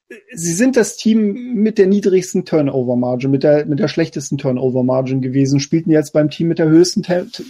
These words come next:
äh, Turnover-Margin. Das ist natürlich schon mal so ein Zeichen, ne, dass, dass das alles ein bisschen schwierig ist. Ähm, und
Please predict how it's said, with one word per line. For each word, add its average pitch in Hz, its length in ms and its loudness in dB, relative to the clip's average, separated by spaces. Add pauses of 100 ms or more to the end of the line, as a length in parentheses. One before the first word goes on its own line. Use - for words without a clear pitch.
äh, 165 180 4
Turnover-Margin. 165 800 4
Das 160 160 -2
ist - 280 -2
natürlich 262 360 4
schon 240 180 2
mal 220 160 6
so 214 120 4
ein 214 80 4
Zeichen, 135 460 -2
ne, 165 120 2
dass, 180 260 0
dass 160 180 -4
das 165 180 -4
alles 180 320 4
ein 175 100 -4
bisschen 180 280 -2
schwierig 196 440 0
ist. 233 320 -4 (720)
Ähm, 165 640 4 (640)
und 208 380 -4